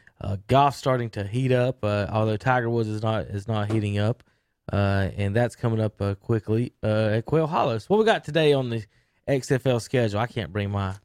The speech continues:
Speaker 1: Yeah, today,
Speaker 2: refresh
Speaker 1: uh,
Speaker 2: button up.
Speaker 1: March seventh, two P M on A B C. And these are on big channels, so if you, if you got 'em, you can watch 'em. You don't have to search high and low to find 'em. Uh, you're gonna have the Seattle Dragons at the Houston Roughnecks. Houston leading the league, still undefeated so far, four and oh.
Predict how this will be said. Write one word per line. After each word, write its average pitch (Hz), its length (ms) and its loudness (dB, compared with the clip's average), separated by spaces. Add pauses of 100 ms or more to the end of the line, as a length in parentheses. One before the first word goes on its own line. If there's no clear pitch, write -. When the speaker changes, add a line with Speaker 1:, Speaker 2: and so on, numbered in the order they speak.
(160)
Speaker 1:
Yeah, 175 140 0
today, 185 500 0
Speaker 2:
refresh 113 440 2
Speaker 1:
uh, - 80 -16
Speaker 2:
button 104 260 -2
up. 101 60 -2
Speaker 1:
March 156 240 -4
seventh, 143 500 -6 (800)
two 269 160 0
P 185 240 0
M 113 180 -2
on 110 240 -6
A 180 180 0
B 190 180 -4
C. 101 380 -4
And 143 120 -4
these 196 160 -2
are 202 60 -2
on 180 160 -6
big 165 160 -4
channels, 165 380 -6
so 139 100 -8
if 127 100 -10
you, 143 140 -4
if 123 80 -6
you 139 80 -6
got 156 200 -2
'em, 156 80 -6
you 151 60 -6
can 156 100 -6
watch 147 300 -4
'em. 123 100 -2
You 127 60 -2
don't 135 140 -4
have 131 160 -2
to 110 100 -6
search - 380 -8
high 135 160 -2
and 123 100 -6
low 127 140 -4
to 104 80 -6
find 139 360 -6
'em. 104 160 -4 (320)
Uh, 120 220 -2
you're 135 80 -4
gonna 143 140 -2
have 131 160 -2
the 110 60 -6
Seattle 139 360 -4
Dragons 131 480 -2
at 135 260 -4
the 117 80 -4
Houston 120 520 -6
Roughnecks. 113 760 -6 (360)
Houston 117 420 -4
leading 117 320 -2
the 101 60 -4
league, 117 300 -6
still 120 280 -2
undefeated 117 560 -4
so 120 180 -4
far, 120 300 -6
four 104 340 -6
and 139 80 -6
oh. 113 240 -4